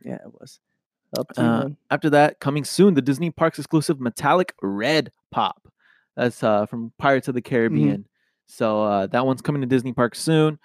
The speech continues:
Speaker 2: So you live in the Disney area, go ahead and try and get that one.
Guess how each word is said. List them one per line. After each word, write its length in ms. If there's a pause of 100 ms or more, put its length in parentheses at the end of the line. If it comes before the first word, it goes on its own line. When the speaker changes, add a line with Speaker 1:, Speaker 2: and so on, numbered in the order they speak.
(200)
Speaker 2:
So 260
you 140
live 140
in 80
the 40
Disney 340
area, 640 (120)
go 160
ahead 160
and 100
try 140
and 120
get 220
that 240
one. 540